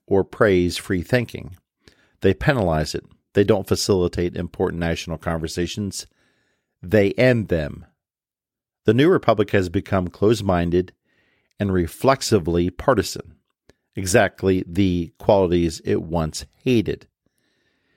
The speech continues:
It's been awful to watch this happen, but it's no longer surprising. Censorship is now the rule in popular media. News outlets openly censor ideas they don't like and encourage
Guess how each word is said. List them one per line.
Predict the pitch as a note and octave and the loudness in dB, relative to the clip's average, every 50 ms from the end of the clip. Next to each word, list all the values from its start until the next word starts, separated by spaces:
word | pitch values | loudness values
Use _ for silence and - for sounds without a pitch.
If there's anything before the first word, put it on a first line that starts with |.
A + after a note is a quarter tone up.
| _ _ _ _ _ | _ _ _ _ _
It's | - - | -10 0
been | - D#3+ D#3 D3 | 2 2 4 4
awful | D3 D#3+ E3 - - | 4 2 2 2 2
to | B2+ A2 | 2 4
watch | G2+ G#2 G#2 G2+ - - | 6 6 4 2 0 -4
this | - F3+ - | -6 -4 0
happen, | - G2 E2 D2+ - C2 D2+ F#2+ - _ _ _ _ _ _ _ _ _ | 2 2 2 2 -2 -6 -12 -12 -16 _ _ _ _ _ _ _ _ _
but | - G2+ | 0 0
it's | F#2 - - | 0 0 0
no | G#2+ G#2 F#2+ | 0 0 2
longer | F2+ F2+ F2+ E2+ D2 D#2+ | 2 0 0 0 -4 -6
surprising. | - - - _ - G#2 F#2+ F#2 E2+ C#2 C2+ B1 B1+ - _ _ _ _ _ _ _ _ _ _ _ _ _ _ _ _ _ _ _ _ _ _ | -8 -8 -12 _ 0 2 2 2 2 -2 -6 -14 -16 -18 _ _ _ _ _ _ _ _ _ _ _ _ _ _ _ _ _ _ _ _ _ _
Censorship | - - E3+ F#3 F#3 - E3+ C#3+ - - - B2+ - - | 0 0 0 2 2 2 0 0 2 2 0 0 2 2
is | G#2+ F#2+ E2+ | 0 0 0
now | F#2+ G2+ G2+ G2 F#2+ F#2 F#2 F#2 | 0 2 4 4 6 4 4 4
the | D#2+ F#2 | 2 0
rule | F2 D#2+ G#2 A#2+ A2+ F#2+ D#2+ D2+ - - | 2 4 4 4 4 2 0 -2 -4 -4
in | - E2+ E2 | -6 -6 -6
popular | - - E2 D#2+ - F2 E2 E2 E2+ | -2 -2 -2 -2 -2 -2 -2 -2 -2
media. | E2+ E2+ F2 F2 E2+ F#2 G#2 A2 A#2 A2 | 0 0 0 0 2 0 0 0 -2 -2
News | - F#2+ G2 F#2 D2+ F2 | 0 2 2 2 4 4
outlets | E2 E2 E2 - F2 F2+ - - - _ | 2 2 2 2 0 -2 -2 -4 -6 _
openly | - A2+ B2+ C#3 - F#2+ D#2+ D#2 D#2+ D#2+ | 4 4 4 4 2 -2 -2 -2 -4 -4
censor | - - G2+ F#2 F2 - - G2 - - - - _ _ _ E2+ | -4 -2 -2 -2 -2 -2 -2 -4 -4 -4 -6 -18 _ _ _ 2
ideas | F#2 F#2 F2+ D#2+ F2 F2 F2 F2+ F2+ F2+ - - - _ _ _ _ _ _ _ _ _ _ _ _ _ _ _ | 2 2 2 2 0 0 2 2 0 0 -4 -8 -14 _ _ _ _ _ _ _ _ _ _ _ _ _ _ _
they | G#2 G#2 | 2 2
don't | G2 A2 F#2+ E2+ - | 4 4 0 2 2
like | D#2+ G#2+ G#2+ F#2+ - | 4 4 4 4 0
and | - E2+ E2 | -2 -2 -2
encourage | D2+ - - - - A#2+ G2+ F#2+ F2+ | -4 -8 -8 -2 0 2 2 2 0